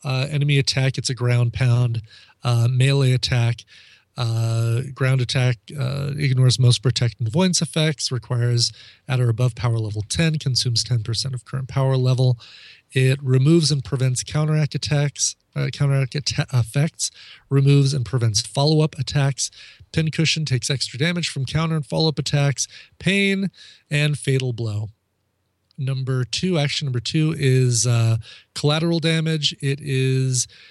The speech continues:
a, uh, it grounds your flying characters, your enemy flying characters. It impairs them. They do twenty percent less damage, neutralizes,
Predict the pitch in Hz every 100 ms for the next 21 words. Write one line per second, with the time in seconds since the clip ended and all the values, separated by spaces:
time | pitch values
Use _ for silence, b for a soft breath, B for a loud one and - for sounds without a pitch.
0 | B - 135 127 123 123 123 120 B B
1 | B B _ 131 127 - - - 147 -
2 | 135 135 151 165 135 120 147 143 139 -
3 | 147 131 156 139 117 123 123 117 131 123
4 | 123 - 127 117 135 123 120 120 147 120
5 | 117 - 135 135 117 139 127 113 110 107
6 | - 117 117 - 123 123 110 - 165 170
7 | 165 120 165 208 190 170 165 151 165 160